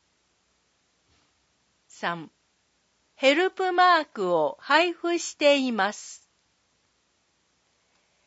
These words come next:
義足や人工関節を使用している人、内部障害や難病の人、または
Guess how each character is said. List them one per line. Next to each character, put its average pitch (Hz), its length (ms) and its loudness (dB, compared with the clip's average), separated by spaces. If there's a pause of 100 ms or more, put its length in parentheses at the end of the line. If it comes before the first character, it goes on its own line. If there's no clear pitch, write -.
義 240 180 -6
足 349 340 -4
や 262 380 4
人 311 280 -6
工 339 280 -2
関 330 260 -2
節 190 380 -10
を 156 160 -6
使 214 220 -12
用 240 200 -2
し - 160 -16
て 202 160 -4
い 185 120 -6
る 170 140 -8
人、 - 440 -12 (960)
内 311 320 -2
部 349 160 -6
障 339 340 -2
害 175 260 -4
や 131 280 -6
難 247 340 -2
病 269 280 0
の 226 180 -4
人、 - 420 -8 (840)
ま 254 200 -4
た 311 180 0
は 170 240 2